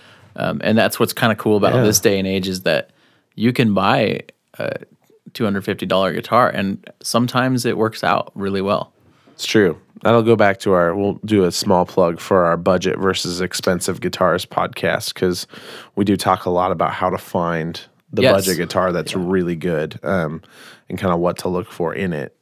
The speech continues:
Speaker 2: and, you know, what modifications might be able to take a good playing guitar to a good sounding guitar.
Speaker 1: Yeah, and that's probably one of our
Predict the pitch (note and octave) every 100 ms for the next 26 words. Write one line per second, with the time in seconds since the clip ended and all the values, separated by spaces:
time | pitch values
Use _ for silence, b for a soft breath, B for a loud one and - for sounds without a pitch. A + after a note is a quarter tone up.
0 | - G2 F2 D#2+ - b b b b b
1 | b _ _ - F#2 E2 D2+ F2+ _ _
2 | - F#2+ - G2+ F#2+ - F#2 - F2+ -
3 | F2 - E2+ D2+ F2 E2+ E2 E2 - F#2
4 | F2 E2+ - - - A2 G#2 F2+ F2 E2+
5 | E2 - E2 D2+ C#2 - - B1+ C2 -
6 | - - - - D3 A2 A#2+ - C3+ A2+
7 | G#2 G#2+ G2+ G2 G#2 G2+ F#2+ F#2 F#2